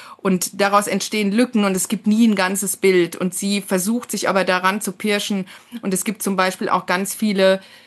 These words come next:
es gibt auch Deutsche in der Familie, die sie beschreibt und das sind interessanterweise, die heißen auf Russisch die Stummen, also die Deutschen sind die Niemcy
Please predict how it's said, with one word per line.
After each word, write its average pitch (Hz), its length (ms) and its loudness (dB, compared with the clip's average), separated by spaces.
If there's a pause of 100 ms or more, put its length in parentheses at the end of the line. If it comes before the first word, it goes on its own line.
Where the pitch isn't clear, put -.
(360)
es - 160 -2
gibt - 240 -2
auch - 140 2
Deutsche 233 500 2
in 233 300 0
der 208 100 2
Familie, 220 460 -2
die 202 140 0
sie 196 100 0
beschreibt 180 680 0
und 202 160 0
das 196 140 2
sind 214 160 -2
interessanterweise, 196 960 0
die 196 120 -4
heißen 190 300 0
auf - 180 -2
Russisch 208 360 -2
die 202 80 -4
Stummen, 214 520 2
also 170 220 -2
die 170 160 -4
Deutschen 190 460 0
sind 190 200 -2
die 196 60 -2
Niemcy 233 720 2